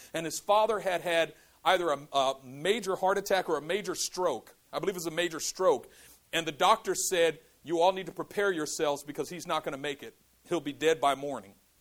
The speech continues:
And he and his mother stepped out of the room, and he said, "Mom, there's no way Dad's gonna die." She said, "Why do you say that?" He said, "Because God promised me that if I believed on him, I would be saved, me and my household. Dad can't die yet. He's not saved. He doesn't know Jesus.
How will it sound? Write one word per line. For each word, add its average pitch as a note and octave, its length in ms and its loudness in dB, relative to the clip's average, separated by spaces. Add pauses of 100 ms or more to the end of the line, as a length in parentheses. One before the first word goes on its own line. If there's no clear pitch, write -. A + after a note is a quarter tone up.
(520)
And D#3+ 120 -2
he G#3 80 -2
and A3 80 0
his E3 120 -6
mother G#3 240 2
stepped G#3 340 0
out G3 140 4
of F#3+ 80 0
the F3+ 60 -6
room, G#3 200 -4
and F#3 80 -6
he F#3 60 -4
said, F3 220 -2
"Mom, G3 400 0
there's E3+ 200 -4
no F#3 140 -2
way G3 180 0
Dad's F3+ 300 -2
gonna E3 220 -4
die." D3 260 2
She D#3 180 -8
said, D3+ 220 -8
"Why F#3+ 140 0
do G3 80 -6
you F#3 80 -10
say F3+ 240 -6
that?" D3+ 280 0 (280)
He G3 80 -6
said, F3+ 180 0
"Because F3 260 0
God F#3+ 320 4
promised G3 480 -2
me D3+ 140 -6
that C#3+ 140 -4
if C#3+ 100 -4
I F3+ 140 2
believed D#3+ 500 -4
on E3+ 180 -2
him, D#3+ 200 -6
I E3+ 100 2
would F3 160 -2
be E3 120 -10
saved, D3 440 -2 (220)
me F#3 280 -4
and F3 240 -2
my D#3+ 200 -2
household. C3 680 -4 (280)
Dad G3 300 6
can't F#3 260 -2
die F3 200 2
yet. C3+ 240 -2
He's D#3+ 240 -8
not C#3 180 -6
saved. A2+ 420 -6
He E3 80 -10
doesn't C#3+ 280 -4
know C3 120 -6
Jesus. A#2+ 540 -12